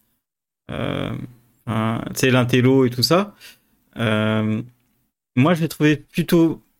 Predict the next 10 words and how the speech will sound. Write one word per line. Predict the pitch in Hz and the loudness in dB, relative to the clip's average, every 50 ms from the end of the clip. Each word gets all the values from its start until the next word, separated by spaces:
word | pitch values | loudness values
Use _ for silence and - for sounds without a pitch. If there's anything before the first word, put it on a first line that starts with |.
| _ - | _ -10
stéréotypée | - - - 156 156 156 147 - - 139 - 196 | -10 -4 0 2 2 2 2 0 -2 0 0 0
à | 190 | 2
partir | - 156 135 - 139 135 | 2 0 0 0 0 0
du | 135 | 2
moment | 131 135 139 156 185 180 | 2 2 2 2 2 4
où | 160 143 | 4 2
elle | 123 117 | 2 2
était | 127 127 | 2 2
avec | 120 120 117 113 110 | 4 4 2 2 0
Jake | - 151 170 196 185 - - - - - | 2 2 2 0 -2 -6 -12 -16 -16 -20